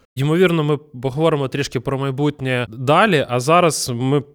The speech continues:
поговоримо про минуле і про сьогодення. І в-, копнем, почнемо з простого. Хочеться якось привідкрити завісу над тим,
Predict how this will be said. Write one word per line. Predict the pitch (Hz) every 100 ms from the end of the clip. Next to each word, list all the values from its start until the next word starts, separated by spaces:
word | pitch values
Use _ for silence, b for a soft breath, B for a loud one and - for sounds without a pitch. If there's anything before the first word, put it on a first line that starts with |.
| - -
поговоримо | 127 147 143 127 113
про | 139 135
минуле | 127 139 220 175 127
і |
про | 123 123 127 127 123 123 120
сьогодення. | - 127 135 160 175 139 123 B B B B
І | 139 147 147
в-, | 131 120 120 123
копнем, | 120 135 147 156 143 120
почнемо | 135 139 131
з |
простого. | - 147 - 175 165 147 123 - B B
Хочеться | 143 131 - 135 131 117 B B
якось | 139 143 -
привідкрити | 139 143 143 156 147
завісу | 117 123 147 143 120
над | 120 120
тим, | - 165